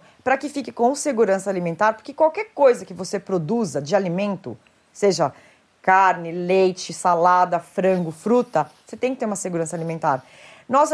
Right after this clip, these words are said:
melhoramos a, essa normativa pra não ficar tão rígida, para que ele consiga produzir mais,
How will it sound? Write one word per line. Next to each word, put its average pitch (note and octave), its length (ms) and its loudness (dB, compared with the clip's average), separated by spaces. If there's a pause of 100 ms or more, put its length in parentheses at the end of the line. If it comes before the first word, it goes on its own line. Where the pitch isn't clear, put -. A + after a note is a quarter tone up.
(120)
melhoramos A#3 580 2
a, F3+ 240 2
essa E3+ 380 0
normativa E3 580 -4
pra G3 120 -4
não F#3+ 80 -4
ficar F#3 180 0
tão G#3 180 2
rígida, F#3 500 2 (480)
para D4+ 280 4
que D4 160 -8
ele D4+ 160 0
consiga C#4 420 -2
produzir C4+ 460 -6
mais, B3+ 500 0